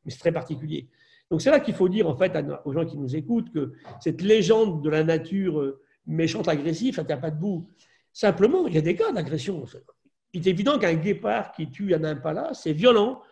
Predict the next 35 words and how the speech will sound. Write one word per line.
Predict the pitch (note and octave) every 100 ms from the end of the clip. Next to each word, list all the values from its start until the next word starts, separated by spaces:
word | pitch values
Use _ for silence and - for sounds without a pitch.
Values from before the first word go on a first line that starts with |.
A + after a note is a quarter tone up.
| _ _
mais | C3 F#3 F3
c'est | -
dans | D#3 D3+
l'ordre | F#3 G3 A3+
des | D#4+
choses, | A4 F#4+ E3+
en |
fait, | C3 C3+ C#3
ma-, | C#3+ _
en | D3+
fait, | B2+ D#3+ -
hein. | D#3+ - - - - _
Ce | -
qui | -
se | B3+
produit | A3+ A#3+ A3+
aujourd'hui, | G3+ F3+ C4+
c'est | -
que | D#3+
l'humain | F#3 A3 A3+ F#3
intervient | E3 F3 D#3+ F3+
à | D3+
tous | C3 D3+
les | C#3+
niveaux | D3 G3 D4 - _ _ _ _ _ _ -
et | E3+ E3 D#3 D#3
arrive | D#3 D3+ A#3+ F#3+
à |
complètement | - C#4 G#3+ A#3 A3 A3+ C4 C4 - - _ _
rendre | D3 E3+ C4 -
ces | G3+
ré-, | G3 F#3+
ces | - F#3+
relations | F3 F3 E3 A3+
délétères | E3 E3 D#3 A3 C#4 C4